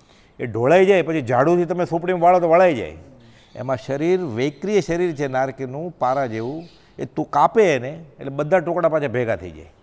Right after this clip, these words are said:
ફરીવાર કાપે, છેદે, ઘણ મારે એટલે ઉડે, પછી પાછા બધા ભેગા થઈ જાય. મરે નહીં, મરે તો, તો સારું, દુઃખ પતી ગયું.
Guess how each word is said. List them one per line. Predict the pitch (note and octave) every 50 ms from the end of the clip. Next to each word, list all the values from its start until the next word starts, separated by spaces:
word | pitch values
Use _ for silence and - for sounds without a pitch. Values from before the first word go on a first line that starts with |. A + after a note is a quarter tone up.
| _ _ _ _ _ _ _ _ _ -
ફરીવાર | D3+ E3 F3+ G#3 G#3+ G3+ E3+
કાપે, | - D#3+ C#3+ C#3 - A#2+ F#2+
છેદે, | - - C3+ C3 B2 G#2 E2+ - - _ _ _ _ _ _ -
ઘણ | C3+ D#3 E3 D3+
મારે | C3+ C3+ B2 G#2 F2 D#2 D#2 - - _ _ _ _ -
એટલે | G#2+ C3
ઉડે, | C#3+ F3+ G#3+ G3 F#3+ D3
પછી | A2+ G2+ F2+ E2+
પાછા | - B2+ C#3 C#3 C#3+
બધા | B2+ B2 A2
ભેગા | F#2 F#2+ G#2 G2 G2 E2
થઈ | C#2+ D#2+ D#2+
જાય. | E2+
મરે | E2 F2+ G2 G#2 A#2+ C#3+ E3+
નહીં, | E3+ D#3 G#2
મરે | G2 G#2+ A#2 C3+ D#3
તો, | D#3+ F3 F3
તો | G3 F#3+
સારું, | D3+ F3 G#3 F#3 B2 D#2+ D2+ - - _ _ _ _ _ _ _ _ _ _ _ _ _ _ -
દુઃખ | C3+ D#3+ D#3+ -
પતી | - E3+ C#3+ D#3 A2
ગયું. | F#2+ E2+ D#2